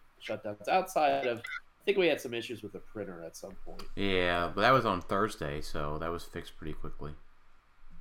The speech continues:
Speaker 1: Yeah, th-, we had a little bit of issue with that. But other than that, I feel like it was, you know, run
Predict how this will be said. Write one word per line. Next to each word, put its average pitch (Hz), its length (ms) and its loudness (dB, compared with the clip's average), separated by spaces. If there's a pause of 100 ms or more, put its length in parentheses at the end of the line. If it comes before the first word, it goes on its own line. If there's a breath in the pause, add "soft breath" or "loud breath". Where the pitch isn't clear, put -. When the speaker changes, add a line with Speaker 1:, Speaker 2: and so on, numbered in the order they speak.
Speaker 1:
Yeah, 87 340 -6
th-, 78 160 -10
we 117 140 -2
had 143 140 0
a 143 40 0
little 139 220 -2
bit 127 140 0
of 117 100 -2
issue 113 260 -4
with 101 120 -4
that. 98 260 -2
But 143 100 0
other 185 200 0
than 175 140 -6
that, 143 180 4
I 127 80 4
feel 131 240 -2
like 127 200 0
it 113 40 -6
was, 110 220 -6 (360)
you 190 100 -14
know, - 200 -12
run - 180 -10